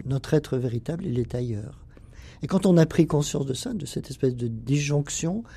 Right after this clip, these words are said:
entre notre vérité et puis, euh, l'apparence dans laquelle on vit depuis toujours, en fait, c'est à ce moment-là que ça devient intéressant, quoi.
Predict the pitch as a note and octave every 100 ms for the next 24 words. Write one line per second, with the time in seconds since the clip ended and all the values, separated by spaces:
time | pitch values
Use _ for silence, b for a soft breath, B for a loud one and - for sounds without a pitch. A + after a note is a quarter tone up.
0 | B B B C3 C#3+ C#3 D3+ F3+ - C#3
1 | C3+ C3 B2+ - C3 D3+ B B B B
2 | - C3 - - D3+ D3 C3 B2+ - -
3 | G#1 - - - A#2+ C3+ B2+ C#3 C3 A#2+
4 | A#2 C3 B2 A#2+ C#3+ B2+ A#2 A#2+ - A#2+
5 | C3+ G3 - B B B B - D3 -
6 | D3+ - D3 D3 F#3 - B2 B2 A#2 A#2
7 | C#3 - F#3+ -